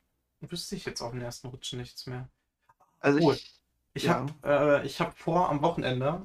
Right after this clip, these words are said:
Speaker 1: mit einem Kumpel zusammen die Star Wars Trilogie, äh, also die Originale, die beste, äh, durchzugucken. Ja.
Speaker 2: Beste
Speaker 1: Am
Speaker 2: ist
Speaker 1: Stück.
Speaker 2: ja auch eine Frechheit.
Speaker 1: Äh, ne, äh.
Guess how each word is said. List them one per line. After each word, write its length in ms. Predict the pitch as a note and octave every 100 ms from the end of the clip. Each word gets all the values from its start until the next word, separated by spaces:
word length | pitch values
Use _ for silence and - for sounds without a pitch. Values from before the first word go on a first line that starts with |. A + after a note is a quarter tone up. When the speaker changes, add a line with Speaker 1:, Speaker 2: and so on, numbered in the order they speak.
| -
Speaker 1:
mit 140 | C3
einem 80 | D3+
Kumpel 320 | - F#3+ F3+
zusammen 500 | F3 B2+ B2+ D3 E3+ - _ _ _
die 200 | - C#3+
Star 320 | - D#3 D3+
Wars 180 | C#3+ -
Trilogie, 580 | - C3+ B2 B2 B2 B2+
äh, 60 | B2
also 500 | - B2 A#2+ B2 C3
die 80 |
Originale, 540 | B2+ B2 A2+ A#2+ A#2+ A2+
die 100 | A2
beste, 440 | A#2 A#2 B2 A#2+ - - _ -
äh, 240 | B2+ A#2
durchzugucken. 640 | B2 B2 C3+ - B2 A2+ - _ - - - _ _ _ _ _ - - _ _
Ja. 260 | C3 B2 - - -
Speaker 2:
Beste 220 | B2 - B2+
Speaker 1:
Am 80 | D3
Speaker 2:
ist 40 |
Speaker 1:
Stück. 120 | C3+
Speaker 2:
ja 100 | A#2+ -
auch 80 | B2+
eine 160 | B2+
Frechheit. 600 | B2+ B2+ B2+ C3 B2+ B2+
Speaker 1:
Äh, 160 | A3 G3
ne, 220 | G#3+ G#3
äh. 100 | -